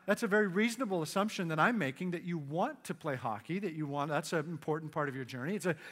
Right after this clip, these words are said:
very reasonable assumption, but it's still an assumption. And so the tragically anonymous writer here says that he, that he asks, "Do you want to please God?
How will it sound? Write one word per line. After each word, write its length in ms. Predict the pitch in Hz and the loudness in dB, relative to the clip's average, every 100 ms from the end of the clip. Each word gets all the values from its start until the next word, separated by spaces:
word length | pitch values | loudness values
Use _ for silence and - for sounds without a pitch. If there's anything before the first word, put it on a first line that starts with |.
| - | 6
very 160 | 226 | 6
reasonable 400 | 202 240 262 208 | 8 6 6 2
assumption, 360 | 170 247 262 196 | 4 2 2 2
but 80 | 190 | 4
it's 160 | 196 - | 4 2
still 800 | - - - 403 285 185 202 - - - - | -2 -2 2 8 10 10 8 4 -16 -10 2
an 140 | 208 | 4
assumption. 640 | 214 - 269 262 - 180 | 6 8 8 8 4 2
And 100 | 175 | 2
so 260 | 185 226 202 - 196 180 | 4 6 6 2 -8 4
the 180 | 214 - - | 4 4 -2
tragically 480 | - 254 285 294 269 | 8 10 10 6 2
anonymous 440 | 233 233 240 220 202 | 6 6 4 0 4
writer 400 | 214 262 240 185 | 6 8 6 4
here 300 | 190 196 175 | 4 2 2
says 680 | - 214 180 160 196 175 - - _ - - - - | 2 6 6 6 4 -2 -10 -18 _ -20 -20 -20 0
that 340 | 180 196 - | 4 4 4
he, 120 | - 196 160 | -4 -2 0
that 220 | 202 - | -2 -2
he 300 | - 196 190 | -4 -2 2
asks, 260 | 196 180 175 160 | 2 2 -2 -2
"Do 200 | 202 233 | 2 2
you 220 | 226 269 | 2 2
want 760 | 254 214 208 156 135 170 - - - | 0 0 0 2 0 -4 -10 -20 -8
to 100 | 190 | -8
please 340 | - 170 165 | -4 -2 -2
God? 400 | 135 156 113 110 | -2 -2 -2 -6